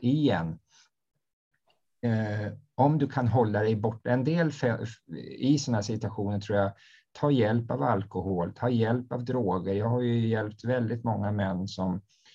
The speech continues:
pratat med män som har hamnat i såna missbruk. Jag hade ju ett annat missbruk och det var ju medberoende. Jag var medberoende. Eh, hon led ju av någon typ, jag menar, en normal människa, om jag ska säga vad är normalt då,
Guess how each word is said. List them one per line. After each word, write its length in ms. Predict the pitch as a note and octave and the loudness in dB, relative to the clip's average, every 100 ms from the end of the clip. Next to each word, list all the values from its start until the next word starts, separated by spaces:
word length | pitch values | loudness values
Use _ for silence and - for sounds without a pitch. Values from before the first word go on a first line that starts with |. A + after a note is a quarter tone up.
| _ _ _ - - _ - | _ _ _ -20 -20 _ -2
pratat 380 | B2 F#2 - E2+ | 2 2 0 -6
med 120 | A2 | -2
män 260 | G#2 F#2+ F#2+ | 0 0 -2
som 280 | - F#2 - | -4 -6 -6
har 240 | - G2 | -4 -2
hamnat 460 | G#2 A2+ G2 B2+ C#3+ | 2 4 4 2 0
i 60 | |
såna 400 | C#3 F2+ F#2 F#2+ | -2 -2 0 0
missbruk. 560 | - C#3+ - - - - _ _ - - - | 2 0 -2 -12 -20 -20 _ _ -20 -20 -4
Jag 320 | G#2 A#2 D#3+ | 4 6 8
hade 240 | D3 B2+ | 6 4
ju 60 | A2 | 2
ett 60 | G#2 | 2
annat 300 | A#2 C#3 B2+ | 2 2 2
missbruk 500 | A2+ - - G2+ G#2 | 0 0 -4 -4 -2
och 60 | |
det 80 | G#2+ | -2
var 120 | A#2+ | 0
ju 100 | B2+ | 2
medberoende. 840 | A#2+ A2 F#2 F2+ A2 C3+ B2 A2 A2+ - _ _ _ | 4 2 0 -4 -4 -2 -2 -4 -8 -18 _ _ _
Jag 100 | - | -4
var 100 | A2+ | 0
medberoende. 680 | B2+ A2 F#2 - G#2 G#2 A2+ - - _ _ | 2 2 0 -4 -6 -6 -6 -8 -12 _ _
Eh, 420 | G2 G2 G2 F#2+ F#2+ - _ - | -4 -2 -2 -2 -6 -12 _ 0
hon 380 | C3 C3+ C3 A#2+ - - | 2 4 0 -4 -10 -4
led 340 | A2 A#2 A#2+ A2+ | 2 6 6 4
ju 100 | G#2+ | 2
av 320 | F#2 F#2 F#2+ | 2 0 0
någon 400 | F#2+ F#2+ A2 G2+ | 0 0 0 -2
typ, 260 | - F2+ E2+ | -2 -4 -2
jag 140 | F2+ | -2
menar, 360 | G2 G2+ G#2 G#2 - - | 0 2 0 -2 -8 -6
en 140 | A2 G#2 - | -4 -4 -2
normal 460 | A2 A#2 A#2+ B2 | 4 6 8 6
människa, 480 | A#2 A2 G#2 A#2 A#2+ | 6 4 2 0 0
om 100 | G2 | 0
jag 140 | G2+ G#2 | 0 0
ska 160 | - | -6
säga 200 | - G2 | -2 0
vad 160 | F#2+ G#2 | 2 4
är 40 | |
normalt 480 | G2+ G2+ G#2 G#2 G2 | 4 4 4 4 2
då, 140 | E2+ | -4